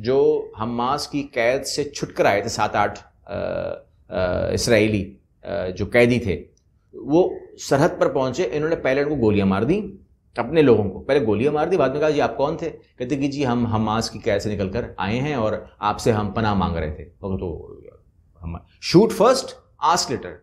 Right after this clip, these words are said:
तो कहते हैं कि ask first, shoot later की पॉलिसी होनी चाहिए। लेकिन इसराइल जो है वो अपना माइंड जो है वो अब उसमें आ चुका है कि अब स्ट्रेट गोली मारनी है। सामने कोई बच्चा हो, औरत हो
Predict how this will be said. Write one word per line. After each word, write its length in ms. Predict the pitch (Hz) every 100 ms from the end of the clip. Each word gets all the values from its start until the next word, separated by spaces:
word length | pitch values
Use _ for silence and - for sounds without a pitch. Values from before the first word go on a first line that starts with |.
| _ _ -
तो 60 |
कहते 200 | 127 143
हैं 160 | 202 196
कि 100 | -
ask 380 | 123 135 175 185 - - _ -
first, 320 | 143 208 - - _ _ -
shoot 380 | - 185 208 127
later 180 | 123 123
की 80 | 110
पॉलिसी 380 | 104 101 -
होनी 180 | 98 107
चाहिए। 560 | 101 123 143 160 - -
लेकिन 280 | 120 131 -
इसराइल 420 | 113 - 120 156
जो 120 | 131 117
है 320 | 113 113 -
वो 140 | 117 127
अपना 720 | 110 110 120 117 110 104 - -
माइंड 500 | 95 107 165 170 120
जो 120 | 95
है 260 | 82 80 -
वो 220 | 104 110
अब 320 | - 90 90 -
उसमें 280 | 98 117 98
आ 200 | 98 110
चुका 220 | 117 117
है 100 | 110
कि 100 | 107
अब 400 | 107 117 - _ _
स्ट्रेट 300 | - - 151
गोली 200 | 110 101
मारनी 360 | 92 80 80 82
है। 160 | 78 - _
सामने 420 | - 120 110 113 113
कोई 140 | 107
बच्चा 360 | 101 117 - 131
हो, 400 | 123 120 120 -
औरत 320 | 104 113 123 -
हो 300 | 117 120